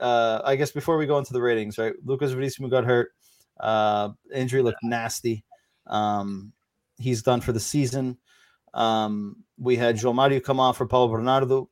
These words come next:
Uh, João Mario, uh, looked more of a, according to the Boletim Clínico, um, it was more of, like, an impact injury on his hip.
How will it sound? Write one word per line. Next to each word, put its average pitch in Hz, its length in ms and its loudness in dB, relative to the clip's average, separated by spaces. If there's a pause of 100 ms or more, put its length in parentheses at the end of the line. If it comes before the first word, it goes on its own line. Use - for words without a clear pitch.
Uh, 107 360 -2
João 120 220 -4
Mario, 123 640 2 (160)
uh, 110 420 2
looked 139 280 -2
more 131 240 4
of 120 120 2
a, 117 420 2
according 123 500 0
to - 80 -14
the 113 80 -4
Boletim 117 400 -4
Clínico, 123 500 -2 (460)
um, 101 480 -2 (140)
it 127 60 0
was 113 160 2
more 123 180 6
of, 113 80 4
like, 113 160 2
an 117 80 2
impact 123 400 -2
injury 120 240 0
on 113 100 0
his 110 140 -6
hip. 131 260 2